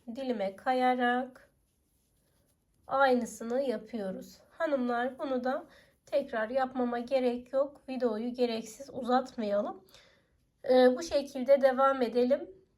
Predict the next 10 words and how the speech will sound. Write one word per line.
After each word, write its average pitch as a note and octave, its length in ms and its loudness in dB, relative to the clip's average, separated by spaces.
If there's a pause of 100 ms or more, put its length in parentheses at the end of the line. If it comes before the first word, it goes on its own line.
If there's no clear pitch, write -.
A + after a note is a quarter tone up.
Gelelim. G3+ 460 -4
Hanımlar, B3 640 -4
sıramın A#3+ 640 -2
sonuna A3 540 -4
geldim. A#3 640 -4
Tekrar A#3 540 -6
kaydırma G3+ 560 -6
tekniğiyle A3 760 -8 (640)
başa B3 560 -4
kaydım. F#3+ 540 -6